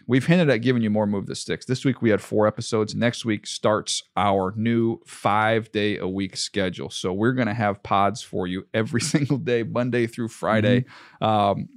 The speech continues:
Speaker 1: we're gonna have a lot of fun, uh, along the way. We've, we've incorporated some new things. That little rookie draft is gonna be fun.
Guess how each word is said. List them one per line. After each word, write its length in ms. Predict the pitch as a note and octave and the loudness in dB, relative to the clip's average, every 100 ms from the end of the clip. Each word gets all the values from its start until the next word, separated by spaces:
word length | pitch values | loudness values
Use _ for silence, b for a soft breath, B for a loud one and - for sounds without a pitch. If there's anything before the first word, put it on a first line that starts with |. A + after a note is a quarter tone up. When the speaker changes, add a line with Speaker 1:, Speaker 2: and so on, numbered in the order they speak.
| B2 | 0
Speaker 1:
we're 140 | B2 | 2
gonna 160 | A#2 G#2+ | 2 2
have 180 | G#2+ | 0
a 40 | G2 | 2
lot 240 | G2 G#2 | 2 2
of 60 | G#2 | 0
fun, 380 | - G2 F#2 - | -4 -4 -4 -6
uh, 120 | G2 - | -8 -4
along 360 | G2+ G2 G2 | -2 0 -2
the 80 | F#2+ | -2
way. 160 | G2 G2 | -2 -2
We've, 240 | G2 G#2+ | -2 -4
we've 200 | - G2+ | -2 0
incorporated 500 | G2 - A#2+ A#2 G#2+ | 0 0 0 2 0
some 140 | - G2+ | -2 -4
new 100 | G#2 | -4
things. 360 | - G2+ G2+ | -4 -4 -4
That 160 | G#2 F2+ | -4 -2
little 160 | G#2+ G2 | -2 -4
rookie 260 | G#2 G#2+ | -6 -6
draft 340 | G2 G2+ F#2+ - | -4 -4 -4 -6
is 100 | - | -6
gonna 140 | F#2 | -6
be 100 | E2+ | -6
fun. 400 | - G2 F#2 F2+ | -8 -4 -4 -4